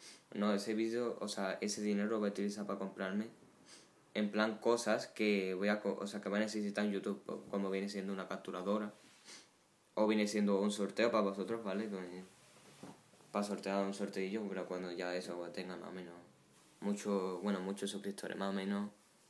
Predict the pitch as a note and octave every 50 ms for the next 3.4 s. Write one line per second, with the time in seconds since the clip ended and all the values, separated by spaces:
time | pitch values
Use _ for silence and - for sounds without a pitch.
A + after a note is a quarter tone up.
0 | - _ _ _ _ _ - _ _ _ _ G2+ G2+ G2+ G2 G2+ G2 F#2+ F#2+ G2+
1 | G2+ G2+ G2+ G2+ F#2 - G2 G2 - - G2+ G2+ F#2+ F#2 G2 F#2 F#2 G2 F#2 F#2
2 | F#2 F#2 F2+ F2+ F2+ - F#2+ F2+ F2+ - F#2 F#2 F#2+ F#2 - A#2 G#2+ G2 F#2 E2+
3 | - F#2 F#2 F#2+ F#2+ A2 A2+